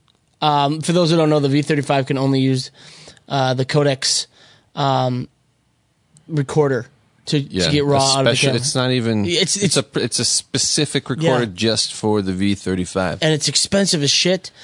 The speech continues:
Speaker 2: It's like thirty grand.
Speaker 1: And,
Speaker 2: And the
Speaker 1: and
Speaker 2: media is cra-, is like five grand a piece.
Speaker 1: Exactly.
Speaker 2: Plus you need a special reader.
Speaker 1: <laughs> Yeah.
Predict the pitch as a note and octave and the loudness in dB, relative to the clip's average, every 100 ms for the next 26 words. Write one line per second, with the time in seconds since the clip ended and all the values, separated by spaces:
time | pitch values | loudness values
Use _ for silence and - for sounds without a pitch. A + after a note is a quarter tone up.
0 | - - G2+ - A2 G2+ F#2 E2+ E2 F2 | -20 -10 -10 -4 -2 -2 -2 -2 -2 -4
1 | - _ - D3+ D3 C#3+ C#3 C#3 - A2 | -8 _ -8 -2 0 2 2 0 -2 -2
2 | A2+ G#2 B2 C3+ F#2+ F2+ - - F2+ F2 | 0 2 2 2 2 0 -2 -2 -2 -2
3 | G#2 F2 F2 E2+ - F2 F2 E2+ E2+ F2+ | -4 -4 -4 -6 -4 -4 -4 -4 -4 -4
4 | - - F#3+ G3 - D3 - _ _ _ | -4 0 2 2 0 -8 -12 _ _ _
5 | - A#2+ A#2+ - A#2 A2 G2 - A#2 - | -8 0 0 0 0 0 0 -2 -2 -2
6 | F#2+ G#2 B2 F#2+ F#2+ - - | -2 0 2 2 0 -2 -4